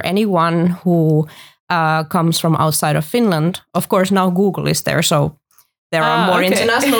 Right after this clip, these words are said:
Speaker 2: <laughs>
Speaker 1: people. But when I was there,
Speaker 2: Uh-huh.
Speaker 1: um, it was really, like, Finnish people, generations that go back
Speaker 2: Mm.
Speaker 1: that are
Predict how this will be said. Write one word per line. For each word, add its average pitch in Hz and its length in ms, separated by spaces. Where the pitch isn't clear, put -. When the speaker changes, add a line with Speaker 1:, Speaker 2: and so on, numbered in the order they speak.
Speaker 2:
<laughs> 247 60
Speaker 1:
people. 254 300
But 277 180
when 285 140
I 294 40
was 196 180
there, 190 420
Speaker 2:
Uh-huh. 190 220
Speaker 1:
um, 180 180
it 214 120
was 208 180
really, 226 280
like, 165 260
Finnish 226 320
people, 185 640
generations 190 680
that 170 160
go 170 140
back 170 220
Speaker 2:
Mm. 202 80
Speaker 1:
that 175 120
are 165 120